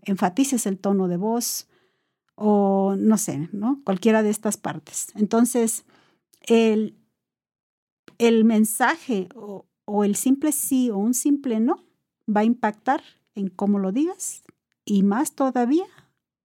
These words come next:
el gesto corporal que hagas, o el gesto facial, o el movimiento de manos,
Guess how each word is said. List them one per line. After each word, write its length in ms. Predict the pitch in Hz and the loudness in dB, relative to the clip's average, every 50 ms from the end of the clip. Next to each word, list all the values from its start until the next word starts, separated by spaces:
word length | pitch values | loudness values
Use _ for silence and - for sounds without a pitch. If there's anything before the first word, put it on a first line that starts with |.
| _ _ _ _ _ _ | _ _ _ _ _ _
el 240 | 214 202 202 202 208 | -6 -4 -4 -4 -4
gesto 360 | - 220 214 - - 240 226 | -4 -6 -6 -6 -8 -8 -8
corporal 480 | - 214 196 - - 190 185 180 185 185 | -6 -8 -8 -8 -8 -8 -8 -8 -10 -10
que 120 | - - | -12 -14
hagas, 440 | - - 170 - - - - - - _ _ _ | -16 -16 -16 -14 -12 -12 -12 -14 -18 _ _ _
o 60 | - | -14
el 80 | 202 190 | -14 -12
gesto 260 | - 196 - - 185 | -10 -10 -10 -10 -10
facial, 460 | - 202 180 - - 240 240 240 226 | -8 -8 -8 -6 -4 -4 -4 -4 -4
o 80 | 214 202 | -4 -4
el 60 | 196 | -4
movimiento 520 | 196 185 185 185 190 185 185 185 - 185 | -2 -2 -2 0 0 -2 -2 -4 -6 -6
de 100 | 180 175 | -4 0
manos, 460 | 185 214 240 254 240 226 220 220 - | 0 2 2 2 2 0 -2 -4 -6